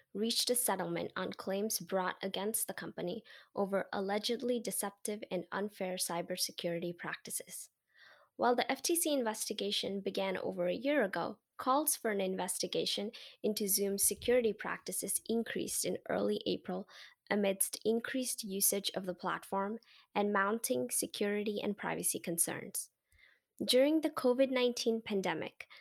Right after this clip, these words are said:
the video conferencing platform's user base has grown tremendously, from ten million users in December twenty nineteen to three hundred million users in April twenty twenty.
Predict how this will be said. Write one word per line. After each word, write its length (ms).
the 80
video 360
conferencing 720
platform's 680
user 360
base 420
has 240
grown 240
tremendously, 800
from 180
ten 320
million 400
users 540
in 100
December 400
twenty 320
nineteen 560
to 300
three 160
hundred 320
million 360
users 520
in 180
April 300
twenty 320
twenty. 420